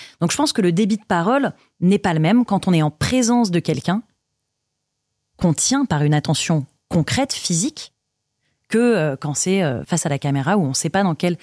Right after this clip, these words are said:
situation les gens vont nous regarder. Mais je pense qu'il faut respecter notre débit de parole, qui est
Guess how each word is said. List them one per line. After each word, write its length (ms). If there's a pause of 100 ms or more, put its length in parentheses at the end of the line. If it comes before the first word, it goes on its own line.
(220)
situation 680
les 120
gens 160
vont 120
nous 120
regarder. 360 (500)
Mais 320
je 120
pense 260
qu'il 120
faut 100
respecter 440
notre 260
débit 180
de 80
parole, 320 (320)
qui 220
est 140